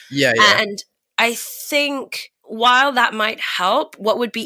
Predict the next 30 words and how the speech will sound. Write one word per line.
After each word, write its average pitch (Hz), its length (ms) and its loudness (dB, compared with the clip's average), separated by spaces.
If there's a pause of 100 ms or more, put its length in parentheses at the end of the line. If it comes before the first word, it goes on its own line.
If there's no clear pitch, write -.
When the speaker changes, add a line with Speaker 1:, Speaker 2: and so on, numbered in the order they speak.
Speaker 2:
even 214 220 -4
more 185 260 0
helpful 269 520 0
is - 280 2
sorting 175 440 0
out - 100 0
healthcare. - 520 -8 (600)
You 240 120 2
know, 202 100 4
why 226 240 2
did 254 160 -4
Trump 233 240 0
Speaker 1:
Yeah, - 80 2
Speaker 2:
need 208 80 -2
to 120 100 -4
Speaker 1:
absolutely. 104 280 -6
Speaker 2:
repeal 196 440 0
Obamacare? 180 720 -2
Like, 202 180 2
why 196 260 4
couldn't 208 280 -4
they 196 140 0
just 185 180 0
have 185 160 -2 (240)
gone 175 260 0
further 185 380 2
down 170 260 2
that 160 180 0
road 165 200 2
of 160 160 -2